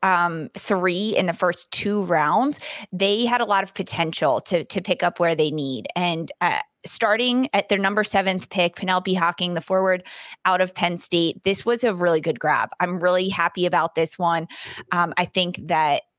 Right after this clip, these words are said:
that'll help Chicago in their front line, right? You can't rely on a player like Mallory Swanson, formerly Pugh,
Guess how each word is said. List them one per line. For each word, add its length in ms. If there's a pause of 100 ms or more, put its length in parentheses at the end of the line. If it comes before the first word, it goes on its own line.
(340)
that'll 380
help 520 (440)
Chicago 640
in 220
their 140
front 320
line, 300
right? 220
You 80
can't 340
rely 720
on 120
a 60
player 340
like 200
Mallory 320
Swanson, 500
formerly 460
Pugh, 420